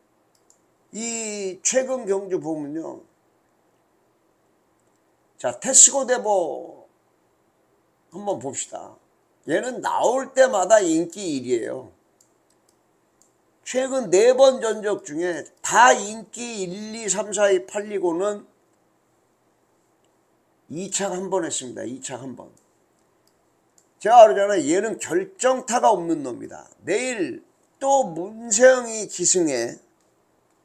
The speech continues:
무조건 대끼리가 가게 돼 있습니다. 그래서 육 번, 십일 번이 최저배당 막권으로 가고 있는데, 현장에서요, 요거 십일 번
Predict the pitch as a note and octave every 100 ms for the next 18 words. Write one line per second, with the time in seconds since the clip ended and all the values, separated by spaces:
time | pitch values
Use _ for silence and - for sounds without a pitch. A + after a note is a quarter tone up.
0 | _ _ - G3 A#3+ - C4 A#3 F#3+ -
1 | _ _ _ D3+ - F#3+ F#3+ F#3+ D#3 D3+
2 | D3 B2+ B2 A#2+ G#2+ D2 _ _ C#3 C3+
3 | A2 D3+ _ _ G#3 G#3+ G#3+ G#3 _ _
4 | _ _ _ _ _ _ _ _ _ _
5 | - - G#3+ B3 G3 E3+ E3 D#3 A2+ -
6 | _ _ _ _ _ _ _ _ - B3
7 | B3+ B3+ A#3+ G#3 G3 E3+ D3 - F3 E3
8 | D3 A#2+ A#2+ A#2+ G#2 G2 D#2+ A2 G2 D2
9 | _ _ _ _ _ _ - - _ _
10 | _ _ _ - G3+ A#3+ C4 A#3+ D#3+ D#3+
11 | F3 D#3 C3 A#2 G#2 C3+ E3+ - _ _
12 | _ _ _ _ _ - - G3 C#4+ C4
13 | B3+ F3 C3 E3 G3